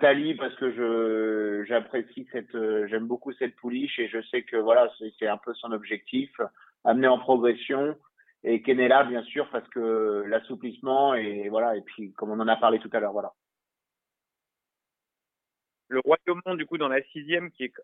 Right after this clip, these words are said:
Speaker 2: qui est quand même d'un, à mon goût, d'un assez faible niveau. Donc, je profite que Cédric Philippe soit pas là pour vous donner, euh, Arcanville, parce que lui et moi, on déteste jouer à la montée de catégorie, un cheval qui a, qui a juste gagné en débutant.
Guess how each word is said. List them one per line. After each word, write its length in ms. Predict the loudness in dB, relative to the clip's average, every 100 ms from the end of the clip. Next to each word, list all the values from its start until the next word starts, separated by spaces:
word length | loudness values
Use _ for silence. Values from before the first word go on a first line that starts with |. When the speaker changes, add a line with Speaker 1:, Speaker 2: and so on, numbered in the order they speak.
| _
Speaker 2:
qui 100 | -14
est 40 |
quand 140 | -4 -2
même 220 | -2 -4
d'un, 320 | -4 -4 -4 -6
à 100 | -6
mon 180 | -6 -6
goût, 320 | -8 -10 -14 -14
d'un 240 | -6 -2 0
assez 260 | 0 -2 0
faible 340 | 2 2 0 -2
niveau. 400 | -2 4 4 2 _ _ _ _
Donc, 140 | -6
je 60 | -2
profite 280 | 0 0 2
que 120 | 0
Cédric 280 | 2 2 2
Philippe 240 | -2 -4
soit 180 | 0 2
pas 140 | 4
là 160 | 4 2
pour 220 | -2 -16
vous 100 | -14 -10
donner, 480 | -8 -8 -8 -8 -10 -10
euh, 80 | -6
Arcanville, 460 | -6 -6 -8 -10 -8
parce 160 | -10
que 80 | -8
lui 180 | -8 -6
et 40 |
moi, 300 | -6 -2 -2 -2
on 100 | -6
déteste 420 | -6 -4 -6 -6 -4
jouer 140 | 0
à 40 | 2
la 80 |
montée 240 | 0 -4 -6
de 40 |
catégorie, 520 | -6 -6 -4 -4 -4
un 80 | -6
cheval 220 | -6 -6
qui 100 | -4
a, 40 | -6 -8 _ _
qui 60 | -8
a 80 | -8
juste 180 | -4
gagné 220 | 2 2 2
en 60 |
débutant. 500 | 0 -2 0 0 0